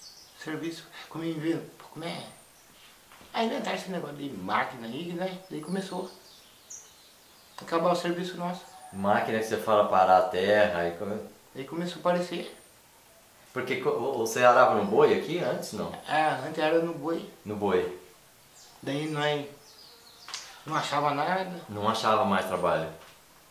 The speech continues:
Speaker 1: Daí eu falei, "Ah, eu vou pra Taubaté pra nem ver."
Speaker 2: E, e como é que você foi pra Taubaté? Que, é, alguém te chamou ou você foi, meteu as caras lá?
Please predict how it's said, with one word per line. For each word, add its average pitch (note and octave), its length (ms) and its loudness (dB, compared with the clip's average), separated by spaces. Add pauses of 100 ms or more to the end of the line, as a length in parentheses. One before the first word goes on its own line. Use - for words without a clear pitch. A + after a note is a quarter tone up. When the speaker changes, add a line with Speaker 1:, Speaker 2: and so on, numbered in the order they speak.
(280)
Speaker 1:
Daí C3+ 360 -4
eu D#3 140 -4
falei, D3+ 160 -2
"Ah, C#3+ 180 2
eu A2 60 -4
vou A#2 100 -8
pra A#2+ 100 -12
Taubaté F3 400 -6
pra - 120 -6
nem F3+ 200 -4
ver." F3 180 -10 (460)
Speaker 2:
E, C#3 240 -8
e - 40 -8
como C#3 200 0
é E3 60 2
que - 120 -2
você E3+ 260 0
foi A2+ 220 -2
pra G#2 140 2
Taubaté? F#2+ 520 0
Que, F2+ 280 -8
é, F2 60 -2
alguém F2+ 540 -4
te - 80 -6
chamou G#2+ 540 0
ou D#3 60 0
você D3 220 0
foi, A2 320 4
meteu G2+ 400 -4
as F2 120 -2
caras F2+ 320 0
lá? E2 180 -6